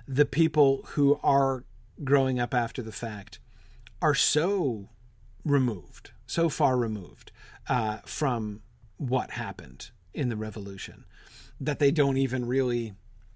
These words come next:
know the story at all. Not only do they not know the backstory, who knows? You know, maybe they've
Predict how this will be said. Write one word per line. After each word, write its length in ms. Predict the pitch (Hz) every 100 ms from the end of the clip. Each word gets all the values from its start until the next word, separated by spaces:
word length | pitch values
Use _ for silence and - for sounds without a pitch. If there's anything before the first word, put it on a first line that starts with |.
| - - - -
know 460 | 147 147 170 104 - - - -
the 200 | 135 120
story 420 | 127 - 120 117 113
at 60 |
all. 260 | 131 117 -
Not 320 | 151 160 151
only 220 | 160 175
do 140 | 151 139
they 140 | 135
not 200 | 135 143
know 80 | 139
the 120 | 123
backstory, 680 | 120 165 - 113 104 104 - - - - - - -
who 120 | 165
knows? 440 | 170 240 - - - - -
You 160 | 143
know, 200 | 135 127
maybe 520 | 131 135 139 143 147
they've 380 | 139 147 147 135